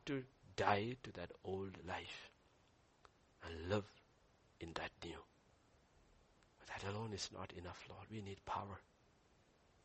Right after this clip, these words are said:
We need power, Lord, power. Both to live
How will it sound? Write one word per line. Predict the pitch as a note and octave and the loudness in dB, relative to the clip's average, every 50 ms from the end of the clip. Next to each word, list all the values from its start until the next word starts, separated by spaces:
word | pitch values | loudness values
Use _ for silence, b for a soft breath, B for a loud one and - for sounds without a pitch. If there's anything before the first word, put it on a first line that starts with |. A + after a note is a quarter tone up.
| - - - | -20 -6 -2
We | B2+ B2+ | -2 -2
need | G2 F#2 F2 - - | -2 -4 -8 -8 -4
power, | - - - G#2+ A2+ A2+ - - - | 0 2 2 2 2 -2 -6 -8 -10
Lord, | - - - - - | -10 -10 -12 -10 -2
power. | - - F#2+ G2 G#2 F2 - - - - - - - - - - - - - - - - - - - - - - - - - - - - - - - - - - - - | 2 2 2 2 2 -2 -8 -12 -18 -20 -20 -20 -20 -20 -20 -20 -20 -20 -20 -20 -20 -20 -20 -20 -20 -20 -20 -20 -20 -20 -20 -20 -20 -20 -20 -20 -20 -20 -20 -20 -14 2
Both | G2 G2+ B2 C3+ C3 - | 12 12 12 12 12 12
to | - A2+ | 8 4
live | G2+ G#2 A#2+ D3 C#3+ | 8 10 10 10 10